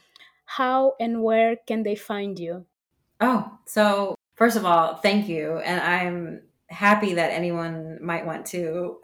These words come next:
Speaker 2: <laughs> find me to learn more. I hope that's true. So I would first start with Ancestors Unknown website, and that is ancestors dash unknown dot org. But I'm also on Instagram, Ancestors Unknown, and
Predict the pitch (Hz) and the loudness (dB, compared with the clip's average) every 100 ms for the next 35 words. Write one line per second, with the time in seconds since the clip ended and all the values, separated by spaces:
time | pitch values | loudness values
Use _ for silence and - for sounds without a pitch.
0 | 349 - - - 370 339 320 294 302 262 | 4 4 -8 2 4 6 4 2 4 4
1 | 247 233 208 175 190 214 220 202 - 220 | 4 4 4 4 6 6 6 2 2 0
2 | 190 175 214 _ _ _ _ _ - 247 | 2 0 -2 _ _ _ _ _ 8 10
3 | 226 220 - - - 233 226 214 - 262 | 10 8 2 -6 2 4 4 2 4 4
4 | 269 - 254 226 220 202 208 208 214 208 | 4 2 4 4 2 2 0 2 0 -2
5 | 196 190 190 185 180 - 175 170 175 226 | -4 -4 -6 -6 -8 -8 -2 -2 0 0
6 | 269 262 - - 180 180 180 180 - - | 0 -2 -6 -8 -2 -2 -4 -8 -10 -6
7 | 175 175 180 180 180 175 170 165 - _ | -4 -4 -6 -6 -4 -2 -4 -8 -20 _
8 | 175 165 170 180 - - - 175 175 175 | -4 -2 -2 -4 -8 -10 -8 -6 -4 -4
9 | 165 170 175 180 175 170 165 - 170 - | -4 -4 -6 -10 -6 -6 -4 -4 -2 -2
10 | 165 170 - 165 196 285 _ _ _ _ | -2 -4 -8 -8 -6 -8 _ _ _ _
11 | 185 208 220 226 254 262 277 254 240 - | -4 0 2 0 -2 -2 0 0 -2 -2
12 | 196 196 190 185 - 277 285 269 262 254 | 2 4 2 0 0 -2 0 0 2 2
13 | 247 226 202 208 220 214 202 196 196 202 | 2 0 -2 -2 -4 -2 -2 -2 -2 -2
14 | 202 196 - 175 175 170 | -2 -4 -4 -4 -2 -4